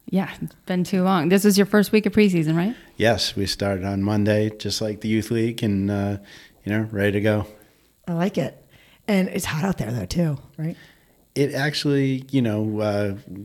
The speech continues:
Speaker 2: we did it in the morning, so it wasn't actually that bad. Um,
Speaker 3: Yeah.
Speaker 2: you know, so the temperature was down a little bit, and it was good, you
Speaker 3: Yes.
Speaker 2: know.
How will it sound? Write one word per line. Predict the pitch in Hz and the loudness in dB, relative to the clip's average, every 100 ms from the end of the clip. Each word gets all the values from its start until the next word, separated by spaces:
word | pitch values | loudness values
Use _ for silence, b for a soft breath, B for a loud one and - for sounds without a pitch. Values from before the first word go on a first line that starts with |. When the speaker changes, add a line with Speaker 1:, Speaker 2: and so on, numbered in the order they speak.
| 101 | -12
Speaker 2:
we | 104 113 | -4 -2
did | 110 117 | 2 2
it | 113 | 2
in | 104 | 0
the | |
morning, | 101 104 110 117 127 139 | 0 2 2 2 0 -2
so | - 107 95 92 - | 0 0 0 -4 -6
it | 104 | -6
wasn't | 101 98 101 95 | -2 -2 -4 -6
actually | 101 98 - 101 | -8 -6 -4 -4
that | 92 95 | -2 -2
bad. | 101 101 110 - B B - | 0 0 0 -4 B B -4
Um, | 202 | 2
Speaker 3:
Yeah. | 190 170 156 - - - | 2 2 0 -6 -12 -4
Speaker 2:
you | 101 | -2
know, | 92 92 | -2 -4
so | - 95 92 | -4 -4 -4
the | 90 104 | -6 -10
temperature | 90 117 98 - 101 | -4 -2 -2 0 2
was | 101 | 2
down | 90 98 98 | 0 0 0
a | 95 | 0
little | 95 | -2
bit, | 92 101 110 | 0 -2 -2
and | 98 98 95 - B B B | -2 -2 -2 -8 B B B
it | 98 | 0
was | 101 98 | 0 2
good, | 92 78 - - | -2 -2 -10 2
you | 247 | 4
Speaker 3:
Yes. | 262 90 | 4 -2
Speaker 2:
know. | 87 | -6